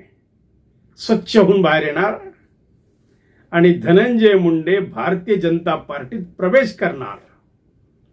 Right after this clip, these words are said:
आता या, ही घोषणा <laughs> रणजित कासलेने ज्या अर्थी केलेली आहे, आणि रणजित कासले या पत्रकार बंधूंनी हे सुद्धा विचारलं की, "बाबा, हे तुम्ही कोण,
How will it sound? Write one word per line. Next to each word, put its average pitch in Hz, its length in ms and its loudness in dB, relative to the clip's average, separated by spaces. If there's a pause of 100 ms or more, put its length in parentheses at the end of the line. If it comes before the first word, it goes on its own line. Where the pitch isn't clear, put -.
(1200)
आता 185 440 -2
या, 156 380 0
ही 180 680 -4 (920)
घोषणा 180 460 -2 (280)
<laughs> 175 240 -4 (540)
रणजित 160 560 0 (100)
कासलेने 180 480 4
ज्या 180 220 2
अर्थी 180 220 -4
केलेली 156 460 -4
आहे, 110 280 -8 (920)
आणि 185 120 6
रणजित 185 360 4
कासले 220 340 2
या 247 80 4
पत्रकार 220 500 -2
बंधूंनी 220 420 0
हे 220 160 4
सुद्धा 226 200 2
विचारलं 220 420 0
की, 247 140 -6
"बाबा, 226 300 -2
हे 220 80 0
तुम्ही 262 200 -14
कोण, 220 280 0